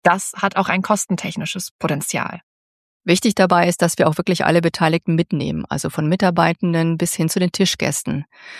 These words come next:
Speaker 2: Und, ähm, wie das Gloria auch gesagt hatte, Essbiografien sind, ähm, eben neben der Kommunikation ein wirklich guter Anknüpfungspunkt.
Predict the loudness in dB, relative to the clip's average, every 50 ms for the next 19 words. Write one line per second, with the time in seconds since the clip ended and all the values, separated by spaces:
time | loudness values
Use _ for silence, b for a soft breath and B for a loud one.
0 | B B B B B -2 0 2 2 0 -2 -4 -2 0 2 2 4 2 2 2
1 | 0 0 2 0 2 2 0 -2 2 2 4 6 6 6 6 4 2 0 0 2
2 | 2 0 2 0 0 2 2 2 2 2 0 2 2 4 4 4 4 2 0 0
3 | 0 0 2 2 2 2 0 0 0 0 0 -2 -6 -4 0 2 2 2 2 0
4 | 0 0 0 2 2 2 2 2 4 4 4 4 2 2 2 2 2 2 2 0
5 | 0 -2 0 -2 0 0 2 0 0 -2 -2 -4 -4 -2 -4 -4 -2 0 0 0
6 | -2 -2 -4 -4 -6 -4 -4 -6 -8 -8 -8 -12 -12 -12 -12 -14 -14